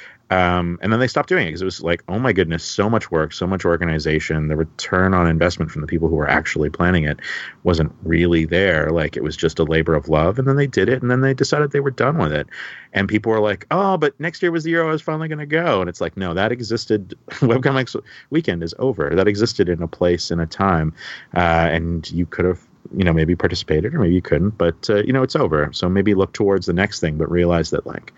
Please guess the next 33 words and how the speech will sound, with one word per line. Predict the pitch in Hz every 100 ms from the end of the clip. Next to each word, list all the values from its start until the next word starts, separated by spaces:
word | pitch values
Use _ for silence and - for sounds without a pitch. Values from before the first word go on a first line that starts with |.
| - - - - - _
you | -
know, | 85
what | 76 98 -
conventions | 107 90 85 85
offer, | 62 80 - 80 78
what | 73 87 - -
c-, | - - 85
conferences | - 87 82 78 -
offer, | 69 - -
what | 73
festivals | - 87 - 80 80
offer | - - - 78 78 - - - - - _
is, | - 92 87 85 80 - -
there | - 92
is | 90 87
something | - 82 80
intangible | 80 80 80 80 80 -
there. | - 65 73
There | 87
is | 85
something | - 71 85
that | 76
can't, | - 82 76 - _
that | - 82
isn't, | 80 82
like, | 76 78 - -
necessarily | 82 78 76 - 82 82
just | 82 -
a | 85
dollars | 78 80 - 85
and | -
cents | - 85 - - - -
ledger. | 92 90 87 85 87